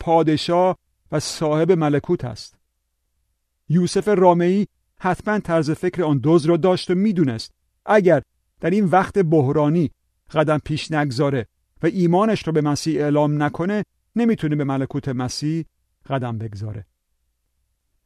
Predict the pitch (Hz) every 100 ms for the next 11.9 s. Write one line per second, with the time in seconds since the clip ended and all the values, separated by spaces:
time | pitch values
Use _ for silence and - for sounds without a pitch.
0 | _ _ 147 139 160 - 170 165 143 165
1 | 135 - _ _ _ _ _ _ _ -
2 | 156 147 170 160 151 151 151 151 196 190
3 | 156 139 180 202 202 196 180 180 151 139
4 | - 147 131 - 190 190 - 175 175 -
5 | _ _ - 139 110 127 123 107 110 117
6 | 117 - _ _ _ _ _ _ _ _
7 | _ _ _ _ - 185 202 196 180 196
8 | 180 160 - 165 196 - _ - 196 196
9 | 202 196 180 143 151 160 233 226 233 165
10 | 160 151 143 180 185 156 180 147 135 -
11 | 180 143 147 175 143 123 123 123